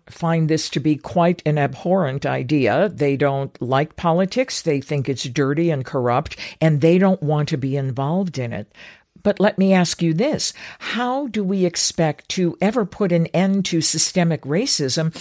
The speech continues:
unless we have the support of our elected officials?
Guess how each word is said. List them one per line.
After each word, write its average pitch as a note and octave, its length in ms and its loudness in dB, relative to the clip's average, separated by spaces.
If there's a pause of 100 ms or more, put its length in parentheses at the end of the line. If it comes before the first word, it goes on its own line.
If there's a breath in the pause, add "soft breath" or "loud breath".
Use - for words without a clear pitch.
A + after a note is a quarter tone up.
(280 loud breath)
unless F3+ 500 4
we A#3+ 140 0
have G3 240 0
the D#3 80 -2
support F3+ 640 -2 (240 loud breath)
of D#3+ 120 2
our D#3 200 4
elected D3+ 480 0
officials? - 760 -4